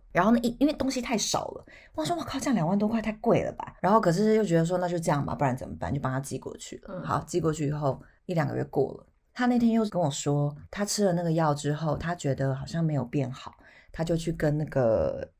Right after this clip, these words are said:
Speaker 1: 医生说：“我觉得好像没有比较好。”
Speaker 2: 嗯。
Speaker 1: 然后医生就跟他说：“那你拍一下你的状况给我看。”
Speaker 2: 嗯。
Speaker 1: 就拍给他看，然后医生就说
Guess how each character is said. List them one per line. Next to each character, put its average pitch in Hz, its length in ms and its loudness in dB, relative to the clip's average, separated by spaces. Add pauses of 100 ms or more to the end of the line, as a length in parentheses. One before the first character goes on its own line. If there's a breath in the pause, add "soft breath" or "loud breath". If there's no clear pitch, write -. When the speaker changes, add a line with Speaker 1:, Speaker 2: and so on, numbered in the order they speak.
Speaker 1:
医 147 160 -4
生 143 300 2
说 135 360 0
：“我 147 140 -2
觉 165 160 -2
得 208 100 2
好 160 120 -2
像 175 180 -4
没 160 80 4
有 147 140 2
比 143 120 -4
较 135 120 -4
好。” - 400 -10
Speaker 2:
嗯。 180 120 -8 (300 loud breath)
Speaker 1:
然 143 120 0
后 147 380 2
医 156 80 -6
生 160 160 2
就 165 60 0
跟 160 120 0
他 147 100 0
说 170 100 -2
：“那 180 60 0
你 165 100 0
拍 139 180 -2
一 135 60 2
下 143 140 -2
你 117 80 -4
的 - 80 -8
状 - 220 -4
况 - 180 -8
给 - 100 -12
我 - 140 -14
看。” - 180 -14
Speaker 2:
嗯。 180 80 -10
Speaker 1:
就 156 100 -2
拍 143 220 -6
给 - 80 -6
他 - 140 -10
看， - 200 -8 (280 loud breath)
然 143 100 2
后 - 0 -
医 156 60 2
生 165 120 0
就 175 60 -2
说 175 240 0